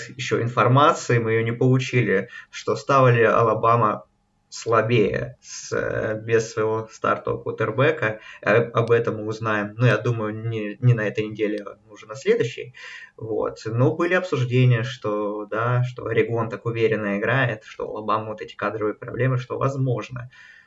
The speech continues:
Ну, это, наверное, главная была тема. Ну, плюс ещё там про Big twelve, как обычно, что Оклахома вот так вот подняли всего на одну позицию.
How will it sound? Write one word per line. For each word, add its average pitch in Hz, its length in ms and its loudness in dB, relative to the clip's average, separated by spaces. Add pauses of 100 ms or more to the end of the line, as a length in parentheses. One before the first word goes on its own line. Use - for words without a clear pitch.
(300)
Ну, 139 680 -4
это, 139 200 4
наверное, 139 300 0
главная 123 380 4
была 110 220 2
тема. 185 400 -2
Ну, 196 200 2
плюс 165 200 -2
ещё 139 120 -4
там 127 160 2
про 131 180 4
Big - 160 0
twelve, 302 380 -6 (500)
как - 140 -4
обычно, 165 600 -6
что 135 260 -2
Оклахома 147 640 0
вот 120 160 0
так 147 280 -2
вот 127 220 -4 (720)
подняли 113 440 0
всего 113 260 -2
на 110 100 -2
одну 110 220 -6
позицию. 151 880 -2